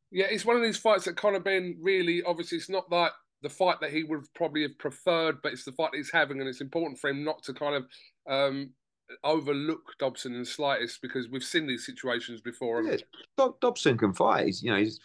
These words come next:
Speaker 2: from New York. He's had it pretty tough. He's undefeated. He's really a hundred and fifty-four pounder.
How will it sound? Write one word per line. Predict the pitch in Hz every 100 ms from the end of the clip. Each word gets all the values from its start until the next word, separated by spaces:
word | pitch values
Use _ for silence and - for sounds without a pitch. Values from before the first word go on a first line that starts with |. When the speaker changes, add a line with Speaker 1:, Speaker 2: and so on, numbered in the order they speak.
| -
Speaker 2:
from | 113
New | 113
York. | 104 95 117 117
He's | 95 85 - -
had | 101 98
it | -
pretty | 107 90
tough. | - 104 104
He's | 101
undefeated. | 101 113 104 98 95 - 113 - _ _ _ -
He's | 95
really | 123 110
a | 92
hundred | 110 104 98
and | 90
fifty-four | - 98 90 - 92 -
pounder. | 87 87 87